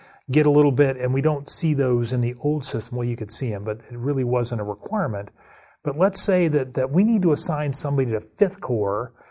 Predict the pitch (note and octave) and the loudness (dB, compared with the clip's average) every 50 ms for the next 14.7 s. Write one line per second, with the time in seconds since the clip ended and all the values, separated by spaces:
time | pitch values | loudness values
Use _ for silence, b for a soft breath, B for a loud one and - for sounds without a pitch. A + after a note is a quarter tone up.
0 | b b b _ C3 C#3 C3 - - C3 - - E3+ F3+ E3 C#3+ E3 D#3+ D#3+ D#3 | b b b _ 0 0 0 0 -2 -4 -2 2 4 6 6 6 4 4 4 4
1 | C#3+ B2+ A#2 A2+ A2+ - - C3 B2 A#2 A#2+ A2+ - - A#2+ A2+ B2 C#3+ D#3 D#3+ | 4 4 4 2 0 -2 -2 -2 -2 0 -2 -2 -4 -4 -2 -2 0 0 2 2
2 | D#3+ B2 A#2 A#2 A2 G#2+ A2 A2 B B B B B B - C3+ B2+ A#2 A2+ D#3+ | 2 0 0 0 0 0 -2 -2 B B B B B B -2 0 0 2 4 6
3 | G3 F#3+ F3+ D#3+ D#3 D3+ D3+ D3 - C#3 B2+ A#2+ B2+ B2 B2+ B2 A#2+ A2+ - - | 6 8 6 6 4 2 2 0 0 -2 -2 -2 -2 -2 -2 -2 -4 -4 -6 -8
4 | - - - G#3 G#3 G#3 F#3+ F3+ D#3 - - D3 C3 C3 B2+ B2+ A#2+ A#2+ A#2+ A#2 | -6 -2 0 2 2 4 2 2 0 0 0 0 0 0 0 0 2 0 0 -2
5 | - C3 A#2+ B2+ B2+ A#2+ A#2+ - B2+ A#2+ A2+ A2+ A2+ B2+ C3 B2 A#2+ A2+ A2 G#2 | -2 -2 -2 0 0 -2 -2 -2 -2 -2 -2 -2 -2 -2 0 0 0 -2 -4 -4
6 | - - - - F3 E3 D3+ - - B B B B B B B - C#3+ B2+ B2 | -6 -6 -4 -2 -2 -2 -2 -6 -10 B B B B B B B -2 0 2 2
7 | A#2+ A#2 A#2 C3 C#3+ D#3+ D#3 C#3+ D3+ D3 C#3+ C#3+ D3 D3+ C3 B2+ B2 A2 A2+ G#2+ | 2 2 2 0 2 2 2 2 2 2 2 0 0 0 0 0 0 0 0 -2
8 | A#2 A2 - C3 A#2 A2 - - B2 A2+ A2 A2 A2 A2+ A2+ - - A2+ A2+ A2+ | -4 -2 -2 -4 -4 -4 -4 -4 -4 -2 0 0 0 0 -2 -4 -4 -4 -4 -4
9 | - - A#2 G#2+ A2 A#2 A#2 A#2 G#2+ G#2+ A#2+ - - b b b b b b b | -4 -6 -6 -6 -4 -2 -2 0 2 2 0 0 -4 b b b b b b b
10 | b b b b b _ _ _ _ - C3+ C3 C#3 - _ _ _ _ _ _ | b b b b b _ _ _ _ -6 -6 -6 -6 -8 _ _ _ _ _ _
11 | _ _ _ - C#3 C#3 C#3+ C#3+ C#3+ C#3+ - - D3 C#3+ C3+ B2+ - C3+ B2 - | _ _ _ 0 2 2 2 2 2 -2 -2 -4 -4 -4 -4 -2 -2 -2 -2 0
12 | - F#3 F#3+ F#3+ F#3 F3+ E3+ D#3+ D3+ D3+ C#3 - - - D3+ C#3 B2+ A#2 C3+ D3+ | 0 0 0 2 4 4 4 4 4 2 2 0 -2 -2 -2 0 0 0 0 -2
13 | F#3 F#3 - - A#2+ A#2 A#2 - - C#3 C#3 C3+ - A2+ A2 G#2+ - - - - | -2 -2 -2 -2 -2 -2 -2 -2 -2 -4 -4 -2 -4 -6 -6 -6 -8 -10 -8 -4
14 | G#3 G3+ G#3 F#3+ C#3+ A2+ G#2+ G#2 - - C3 C3 A#2+ | -2 -2 0 0 0 0 -2 -4 -4 -4 -2 -2 -2